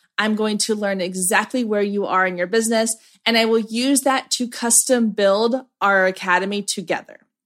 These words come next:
So while I could sit here and say, "You're gonna learn how to post on Instagram, and you're gonna learn how to grow your business through email marketing," that's all good and great. And those things may be included in the academy,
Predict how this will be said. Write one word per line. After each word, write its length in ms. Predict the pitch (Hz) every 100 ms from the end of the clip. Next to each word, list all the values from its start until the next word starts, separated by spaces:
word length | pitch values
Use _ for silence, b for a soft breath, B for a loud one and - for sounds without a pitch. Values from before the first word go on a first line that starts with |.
| b b b
So 200 | - 240
while 240 | 233 247
I 100 | 262
could 200 | 269 285
sit 120 | -
here 100 | 262
and 160 | 254 240
say, 180 | 240 220
"You're 220 | 226 302
gonna 200 | 339 320
learn 240 | 262 254 254
how 140 | 240
to 100 | 254
post 320 | 254 214 208
on 80 | 240
Instagram, 640 | 254 269 285 240 196 180
and 100 | 175
you're 140 | 196 254
gonna 240 | 294 285
learn 300 | 254 240 240
how 200 | 233 220
to 120 | 233
grow 180 | 233 196
your 180 | 202 226
business 600 | 214 214 226 226 220 - b b _
through 480 | - 233 240 233 226
email 280 | 254 269 262
marketing," 640 | 262 277 277 220 185 - b b
that's 300 | - 220 254
all 160 | 277 247
good 160 | 233 214
and 140 | 185
great. 340 | 202 247 175 -
And 140 | 214
those 200 | 214 233
things 300 | - 254 226
may 220 | 208 214
be 320 | 226 214 220 202
included 520 | 202 - 262 233 190
in 280 | - 208 202
the 100 | 196
academy, 640 | 185 226 254 214 -